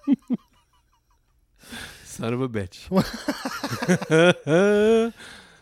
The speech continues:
Speaker 1: They
Speaker 2: Um,
Speaker 1: didn't get the contracts. Listen to me, listen to me. That's weird. The way he says, "Listen to me, listen to me."
Speaker 2: Why is that weird?
Speaker 1: I have that.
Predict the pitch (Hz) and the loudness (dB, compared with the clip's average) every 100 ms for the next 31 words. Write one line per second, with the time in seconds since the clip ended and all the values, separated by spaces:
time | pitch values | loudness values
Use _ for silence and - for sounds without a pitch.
0 | _ _ - 165 160 220 214 185 202 175 | _ _ -2 6 8 8 6 6 6 4
1 | 147 170 143 - 98 - - - _ _ | 0 2 2 -2 -12 -14 -20 -20 _ _
2 | _ 135 214 - 233 220 202 185 - 156 | _ 2 4 6 4 6 8 8 6 2
3 | 120 98 95 117 156 170 - 156 143 101 | 0 -2 -4 6 6 6 2 2 2 2
4 | 95 - _ _ - 139 139 151 139 160 | -4 -12 _ _ 0 4 4 2 4 4
5 | 135 139 - 143 127 127 117 - 107 104 | 4 0 0 0 2 2 0 -4 -8 -8
6 | 92 _ _ - - 147 170 196 190 196 | -12 _ _ -20 -10 -2 0 0 -2 -2
7 | 202 113 120 104 104 98 | -2 0 0 0 -2 -8